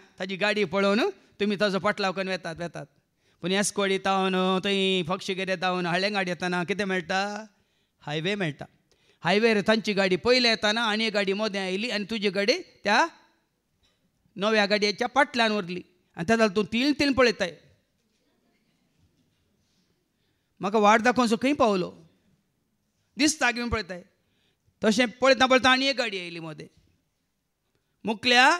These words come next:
तुका वाट दाखोवच्या गाडये मदें आनी एक गाडी आयली. दोन गाडये फाटल्यान तूं आनी कितें तिळून तिळून पळयताय, खंय खंय म्हणून. वय मू, तशें म्हणटाना दोन न्हय, तीन न्हय, जायत्यो गाडयो आयल्यो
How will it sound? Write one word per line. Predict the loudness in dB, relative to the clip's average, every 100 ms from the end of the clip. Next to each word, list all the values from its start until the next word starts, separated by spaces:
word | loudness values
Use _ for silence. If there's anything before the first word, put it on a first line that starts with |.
| -2
तुका | 0 4
वाट | 4 2
दाखोवच्या | 0 0 0
गाडये | 0 0 0
मदें | -2 0 0 -2 _ _ _ _ _ _ _ _
आनी | -2 2
एक | 2 2
गाडी | 2 2
आयली. | -2 -6 -12 _ _ _ _
दोन | -2 0 2
गाडये | 2 4
फाटल्यान | 4 4 0 -2
तूं | -2
आनी | -2
कितें | -6 -8 -2
तिळून | 0 2
तिळून | 0
पळयताय, | 2 0 -2 -8
खंय | -10 -12 -12 -16 -2 2
खंय | 4 2
म्हणून. | -4 -6
वय | -6 -4
मू, | -4 -8 -16 _ _ _
तशें | 0 2
म्हणटाना | 2 2 2 0
दोन | 0 0 0 -2
न्हय, | -2 -4
तीन | -8 _ -6 -4 -2
न्हय, | -2 -2
जायत्यो | -2 -4 -2 -2
गाडयो | 0 0 0
आयल्यो | 0 0 -2 -2